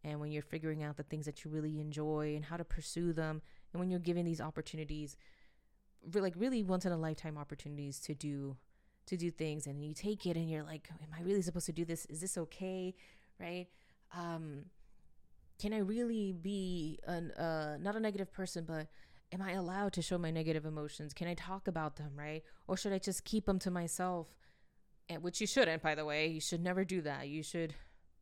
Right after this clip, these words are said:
seek help, regardless of my stance on doctors and medicine, right? Regardless of my stance on it.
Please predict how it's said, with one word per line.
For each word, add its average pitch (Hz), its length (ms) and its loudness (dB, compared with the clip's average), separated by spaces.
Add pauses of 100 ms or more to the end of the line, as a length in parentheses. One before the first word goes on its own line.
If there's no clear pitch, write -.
(840)
seek 226 220 -4
help, 196 300 6
regardless 160 480 2
of 147 160 0
my 151 100 -2
stance 151 340 -4
on 143 240 -6 (360)
doctors 143 480 -2
and 147 120 -6
medicine, 135 400 -4
right? 127 200 -6 (300)
Regardless 143 300 -4
of 147 60 -8
my 147 60 -6
stance 135 280 -8
on 131 100 -8
it. 135 140 -10